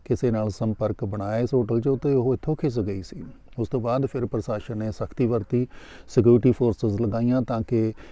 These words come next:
ਇਸ ਹੋਟਲ ਵਿੱਚੋਂ ਕੋਈ ਵੀ ਬਾਹਰ ਨਾ ਆ ਸਕੇ, ਕਿਉਂਕਿ ਉਹ ਚਾਹੁੰਦੇ ਆ ਕਿ ਸਿਟੀ ਦੇ ਲੋਕਾਂ ਦੇ ਨਾਲ ਇਹਨਾਂ ਲੋਕਾਂ ਦਾ ਕੋਈ ਕਮਿਊਨੀਕੇਸ਼ਨ ਨਾ ਬਣ ਸਕੇ। ਹੁਣ ਇਹ ਪ੍ਰੋਸੈਸ ਥੋੜ੍ਹਾ ਸਲੋ ਚੱਲੇਗਾ ਕਿਉਂਕਿ ਇਹਨਾਂ ਦੀ ਆਈਡੈਂਟੀਫਿਕੇਸ਼ਨ ਕਰਨ ਨੂੰ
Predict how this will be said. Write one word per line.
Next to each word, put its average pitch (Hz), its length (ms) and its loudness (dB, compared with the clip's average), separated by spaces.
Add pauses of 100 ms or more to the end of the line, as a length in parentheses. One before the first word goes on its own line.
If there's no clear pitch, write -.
(100)
ਇਸ 135 180 6
ਹੋਟਲ 131 240 2
ਵਿੱਚੋਂ 110 340 0
ਕੋਈ 117 180 6
ਵੀ 120 100 6
ਬਾਹਰ 104 500 2
ਨਾ 107 320 -2
ਆ 110 200 -4
ਸਕੇ, 104 600 -8
ਕਿਉਂਕਿ 117 340 -2
ਉਹ 117 100 4
ਚਾਹੁੰਦੇ 123 340 0
ਆ 127 80 2
ਕਿ 143 140 2
ਸਿਟੀ 135 300 4
ਦੇ 139 100 4
ਲੋਕਾਂ 113 340 2
ਦੇ 113 100 -2
ਨਾਲ 107 380 -2 (320)
ਇਹਨਾਂ 127 220 6
ਲੋਕਾਂ 110 320 2
ਦਾ 104 120 -2
ਕੋਈ 107 440 0
ਕਮਿਊਨੀਕੇਸ਼ਨ 113 600 0
ਨਾ 101 160 -2
ਬਣ 95 200 -6
ਸਕੇ। - 400 -10 (480)
ਹੁਣ 135 180 4
ਇਹ 165 120 2
ਪ੍ਰੋਸੈਸ 127 400 0 (140)
ਥੋੜ੍ਹਾ 120 280 2
ਸਲੋ 120 380 4
ਚੱਲੇਗਾ 95 600 -6 (320)
ਕਿਉਂਕਿ 127 300 6
ਇਹਨਾਂ 127 180 6
ਦੀ 131 240 6
ਆਈਡੈਂਟੀਫਿਕੇਸ਼ਨ 117 1000 2 (180)
ਕਰਨ 120 300 6
ਨੂੰ 127 260 4